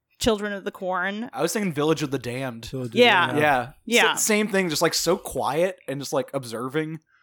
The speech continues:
Speaker 1: Right.
Speaker 2: So the point, it's, like, creepy.
Speaker 1: Yeah, yeah. And they're, like, very nice little German eighteen hundreds, uh, clothing. And w-, we're also kind of following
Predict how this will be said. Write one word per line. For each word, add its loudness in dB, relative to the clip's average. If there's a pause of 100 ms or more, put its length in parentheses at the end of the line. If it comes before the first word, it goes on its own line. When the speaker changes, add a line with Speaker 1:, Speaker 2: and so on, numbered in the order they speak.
Speaker 1:
Right. 4
Speaker 2:
So 2
the -6
point, -6 (100)
it's, -4
like, 2
creepy. -8 (100)
Speaker 1:
Yeah, 2
yeah. 4
And 4
they're, 8
like, 6
very 4
nice 2
little -2
German -2 (280)
eighteen -6
hundreds, -6 (140)
uh, -4
clothing. -8 (540)
And 4
w-, -10
we're 4
also 6
kind 6
of 4
following 2